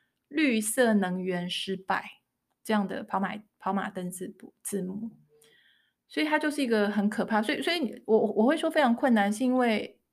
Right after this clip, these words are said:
一般人民就是被，被喂食，被喂这样子的资讯，那我们很难告诉他真相是什么，因为他如果不断地就是收看福斯新闻，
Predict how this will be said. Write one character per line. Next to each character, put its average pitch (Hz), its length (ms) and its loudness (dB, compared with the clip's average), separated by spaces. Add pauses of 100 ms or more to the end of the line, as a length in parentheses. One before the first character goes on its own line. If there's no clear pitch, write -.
(240)
一 247 60 0
般 254 300 6
人 196 160 4
民 185 420 -2
就 226 140 -2
是 233 140 0
被， 214 320 2
被 214 280 0
喂 214 380 4
食， 170 460 -4
被 220 120 0
喂 226 400 2
这 - 160 -6
样 196 200 0
子 185 160 -12
的 214 120 -8
资 202 220 -6
讯， 214 420 -8 (800)
那 - 160 2 (100)
我 226 100 4
们 233 140 8
很 226 280 4
难 202 280 0
告 262 160 6
诉 254 120 2
他 233 260 2
真 240 300 2
相 233 220 2
是 226 60 2
什 - 140 -8
么， - 140 -4
因 254 60 0
为 285 80 0
他 247 160 -2
如 240 100 2
果 208 140 2 (200)
不 - 80 -8
断 233 180 4
地 208 120 4
就 214 120 0
是 214 180 0
收 202 240 -4
看 208 440 -2
福 185 80 -8
斯 202 200 -4
新 196 260 -6
闻， - 280 -10